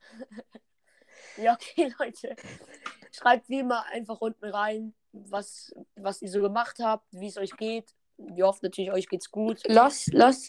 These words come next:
Speaker 2: äh, nächste Folge spielen, Wer bin ich?
Speaker 1: Okay, okay, okay, aber wie, wie, wer bin ich? Also mit was?
Speaker 2: Also, ähm, jeder schreibt sich auf,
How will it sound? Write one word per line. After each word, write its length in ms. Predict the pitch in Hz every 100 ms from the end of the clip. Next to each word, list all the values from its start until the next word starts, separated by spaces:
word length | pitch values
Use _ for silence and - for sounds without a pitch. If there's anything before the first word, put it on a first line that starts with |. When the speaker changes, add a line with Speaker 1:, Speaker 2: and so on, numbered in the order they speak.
| 466
Speaker 2:
äh, 180 | 220 208
nächste 560 | 208 226 254 - 226
Folge 540 | 220 - 220 233 220 220
spielen, 580 | 220 - 226 233 226 214
Wer 160 | 208
bin 240 | 208 208 202
ich? 340 | 185 - - _ _ _ _ _ _
Speaker 1:
Okay, 440 | - 165 180 196 190
okay, 220 | 180 208
okay, 220 | 190 196 185
aber 360 | 175 180 170
wie, 240 | 196 196 175
wie, 240 | 190 175
wer 120 | 170
bin 200 | 160 165
ich? 240 | 165 - - _ _
Also 180 | - 165
mit 160 | 170 175
was? 340 | 175 - - - _
Speaker 2:
Also, 460 | 226 226 226 220 - - -
ähm, 560 | 214 202 202 196 196 - _ - - -
jeder 280 | - 233 247
schreibt 380 | - 220 226 -
sich 200 | 214 -
auf, 460 | 226 262 330 -